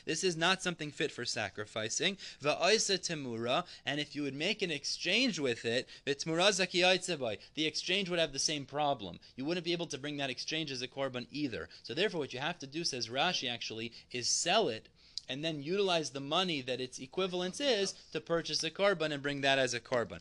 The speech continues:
But the point is, why is this not effective? Because at the time that you were makdish it, there was a das acheres pushing back. Since there was a das acheres, it invalidates this korban initially.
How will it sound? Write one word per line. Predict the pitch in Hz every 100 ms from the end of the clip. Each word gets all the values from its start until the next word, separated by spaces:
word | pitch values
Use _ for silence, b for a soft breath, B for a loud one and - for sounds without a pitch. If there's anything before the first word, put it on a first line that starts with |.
| B
But | - 117
the | 147
point | 156 185 170
is, | 185 180
why | 120 139
is | 175 165
this | 139 131
not | 143 127
effective? | - - - - 165 190 B B
Because | 123 120
at | 104
the | 110
time | - 165 190
that | 135
you |
were | 131
makdish | 127 175 208 151 -
it, | 139 B B
there | 147
was | 151 139
a |
das | 135 165 202 -
acheres | 143 190 190 160
pushing | 180 160 143 127
back. | 185 196 95 - - B B
Since | - 190 190
there | 196
was | 175
a |
das | 156 156 151
acheres, | 139 - 190 170 -
it | 147
invalidates | 139 123 120 165 202 208 165 160 160
this | 143 -
korban | 165 165 147
initially. | 131 110 104 - 135 175